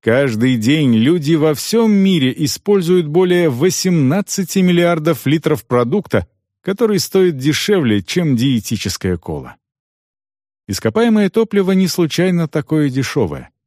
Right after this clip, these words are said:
Его много, и его легко транспортировать. Мы создали крупные общемировые отрасли, которые занимаются исключительно добычей ископаемого топлива, его переработкой и перевозкой,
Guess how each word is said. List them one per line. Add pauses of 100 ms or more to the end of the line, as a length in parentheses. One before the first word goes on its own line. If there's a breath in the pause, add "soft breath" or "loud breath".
(240)
Его
много,
и
его
легко
транспортировать. (460)
Мы
создали
крупные
общемировые
отрасли,
которые
занимаются
исключительно
добычей
ископаемого
топлива, (320)
его
переработкой
и
перевозкой,